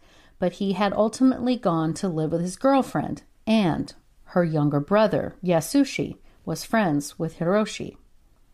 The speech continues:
Hiroshi was no longer in school and was actually working as a tile worker, saving his money so that he and his girlfriend could eventually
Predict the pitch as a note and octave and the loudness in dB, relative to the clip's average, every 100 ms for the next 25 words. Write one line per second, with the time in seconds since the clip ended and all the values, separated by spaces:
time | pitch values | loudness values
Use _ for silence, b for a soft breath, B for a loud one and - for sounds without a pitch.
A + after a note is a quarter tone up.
0 | - B B B B B B B3+ C#4 E4+ | -20 B B B B B B 2 4 4
1 | F4+ F#4+ F#4 E4+ G#3 G3 G#3 B3+ D#4 A#3+ | 2 2 4 4 2 2 2 4 4 4
2 | G3 F3 F3 - - B3+ B3 A#3+ - C#4+ | 2 0 -2 -2 0 2 2 2 4 4
3 | D#4+ F#4 D#4+ D#4 D4+ C4 A#3 A3 C#4 A3 | 4 2 2 0 0 0 0 2 0 0
4 | F#3+ G3+ G#3 D#3 - C#4+ C4 E3+ D#3 D3 | -2 0 -2 -2 -2 2 2 2 0 -4
5 | D3 - - - - D#3+ D#3+ F#3 F#3+ A#3+ | -4 -6 -12 -18 -6 -2 0 2 2 4
6 | C#4+ D#4 C4 D#3 D3 F3+ - E3+ D#3 D#3+ | 6 6 6 4 2 0 -2 0 0 0
7 | A3 A3 A3 A3+ - A#3+ A#3 - E3 D#3 | 0 4 4 2 2 2 2 0 -2 -2
8 | - F3 E3 - G#3+ G#3 A3+ G#3+ - D3 | 0 2 2 0 0 2 4 2 0 -4
9 | D3 | -4